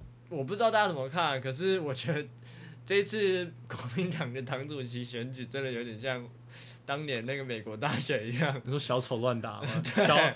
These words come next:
Speaker 2: 小丑内斗这样子。
Speaker 1: 我们怎么只剩下这几个选举？
Speaker 2: <laughs>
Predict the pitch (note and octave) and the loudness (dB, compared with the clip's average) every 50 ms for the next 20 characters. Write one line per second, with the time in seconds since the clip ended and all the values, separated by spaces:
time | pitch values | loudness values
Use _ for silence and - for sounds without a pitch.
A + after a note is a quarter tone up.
0 | - - - - - - D#3 E3 E3 E3 - D#3 C3 D3+ E3 D#3+ D3 B2+ C3 D#3+ | -2 -10 -10 -2 4 6 8 8 8 6 6 4 6 6 6 6 6 4 4 4
1 | D3+ C3+ B2+ B2 C#3+ D3 C#3+ C#3+ C#3+ C3+ A#2+ C3 C3+ B2+ - - - D3+ D3+ D#3+ | 4 6 6 4 4 4 4 4 2 2 2 0 0 0 -2 -2 -2 0 2 2
2 | F3+ E3 D#3+ C3+ C#3 B2+ B2+ B2+ B2 D#3 D#3+ E3 C#3+ D3+ C3 A#2 G2+ A2+ A2 - | 2 2 2 0 -2 -4 -4 -2 0 2 2 2 0 -2 -6 -8 -6 -4 2 4
3 | - - - - - G3+ - - - - C#3 - D3+ D#3+ - - - F3 D#3 - | 4 4 6 6 6 6 6 4 2 0 0 -2 -4 -8 -8 -8 -8 -8 -8 -8
4 | - - - - - - - - - - D#3 E3 | -10 -16 -20 -20 -20 -20 -20 -20 -16 -10 -6 -6